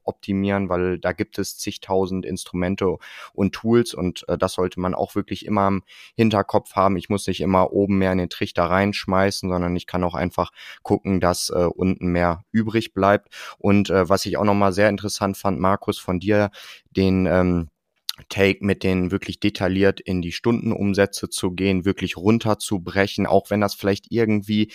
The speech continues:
man muss es ja nicht immer machen und für jedes Gericht und für jeden Wochentag, aber dass man wirklich mal, wenn man sich die Zeit nimmt,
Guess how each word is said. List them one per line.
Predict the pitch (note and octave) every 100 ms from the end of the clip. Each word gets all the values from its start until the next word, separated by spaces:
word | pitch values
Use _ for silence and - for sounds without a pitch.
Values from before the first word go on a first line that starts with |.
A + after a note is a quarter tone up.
| - -
man | G2+
muss | B2+
es | A#2+ -
ja |
nicht | G#2+ -
immer | A#2+ C3 A#2+
machen | G#2 - G2
und | F#2+
für | G2
jedes | F#2+ A#2+ A#2+ -
Gericht | F#2 G2+ -
und | F#2+
für | -
jeden | F#2+ G#2+ G#2+
Wochentag, | F#2+ A#2+ G#2+ G2 F#2+ F2 -
aber | F2
dass | F#2 -
man | G2+ F#2
wirklich | A2+ B2+ A#2 -
mal, | G#2 A2 G#2+
wenn | G#2
man | G2
sich | F#2+ - -
die | -
Zeit | - - A2 A#2
nimmt, | A2 A2